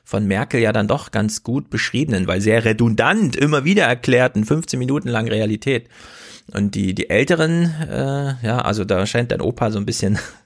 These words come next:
<laughs> aber da ist schon die, ja, die, die, die hören ja einfach, dass die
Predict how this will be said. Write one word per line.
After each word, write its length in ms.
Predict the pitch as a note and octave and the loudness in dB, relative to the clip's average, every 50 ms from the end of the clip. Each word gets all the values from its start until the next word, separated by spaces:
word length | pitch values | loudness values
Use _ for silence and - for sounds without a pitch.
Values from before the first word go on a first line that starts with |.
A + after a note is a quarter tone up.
| _ - | _ -20
<laughs> 360 | - - - - - - - | -20 -18 -18 -18 -20 -20 -8
aber 240 | - F#2+ F#2+ F#2+ - | -6 -2 -2 0 2
da 100 | G2 G#2 | 2 2
ist 260 | A#2 - B2 A#2+ - | 2 0 -2 -4 -2
schon 180 | - C3+ C3 B2+ | 0 0 0 0
die, 360 | A#2+ A#2+ A#2 - - - - - - - - - | 0 0 0 -2 -4 -6 -8 -14 -20 -16 -10 -6
ja, 140 | - G2+ | -4 -4
die, 200 | A2+ A#2 - - | -4 -6 -8 -10
die, 200 | - - G#2 G2 | -8 -8 -8 -2
die 140 | - G2+ F#2 | -2 0 2
hören 180 | B2 C3+ E3+ F#3 | 2 2 2 0
ja 80 | B2+ | 0
einfach, 320 | D2+ E2 - - - - - | -2 -2 -4 -6 -8 -8 -8
dass 180 | - G2+ - | -10 -10 -8
die 240 | - F#2 F2 E2 F#2+ | -8 -8 -6 -8 -8